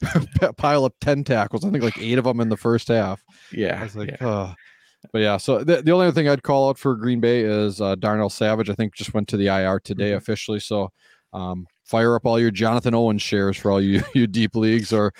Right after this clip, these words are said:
Speaker 1: or people in a pinch here. Um, you know, he's, he stepped in and, um, went from the injury, and he was forty percent box utilization, uh, this last week, you know, and coming into the game automatically like that. So, um, you know, with a,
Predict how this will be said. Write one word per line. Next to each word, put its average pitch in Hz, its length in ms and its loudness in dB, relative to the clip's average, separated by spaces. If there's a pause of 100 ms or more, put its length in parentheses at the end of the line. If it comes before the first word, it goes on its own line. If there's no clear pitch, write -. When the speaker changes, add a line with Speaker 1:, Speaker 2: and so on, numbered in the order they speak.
(200)
Speaker 1:
or 98 80 -6
people 113 320 0
in 107 80 0
a - 20 -6
pinch 113 300 -4
here. 101 320 -4 (100)
Um, 95 320 -8 (400)
you 101 80 -6
know, 98 80 -2
he's, 101 320 -6
he 110 160 -6
stepped - 340 -2
in 123 200 2
and, 101 200 -2 (580)
um, 95 560 -4
went 110 280 -2
from 110 160 -2
the 110 120 2
injury, 131 240 4
and 107 80 0
he - 20 2
was 98 160 -2
forty 127 340 0
percent 117 280 0
box 113 300 0
utilization, 104 880 0
uh, 95 360 0
this 101 200 -4
last 123 280 0
week, 98 240 2
you 104 60 -2
know, 98 160 0
and 92 220 -4
coming 101 240 -2
into 104 180 -2
the 101 80 -2
game 101 240 0
automatically 98 520 0
like 92 200 -2
that. 101 180 -4
So, 98 280 -2 (440)
um, 92 440 -8
you 101 80 -6
know, 101 60 2
with 101 120 0
a, 98 60 -6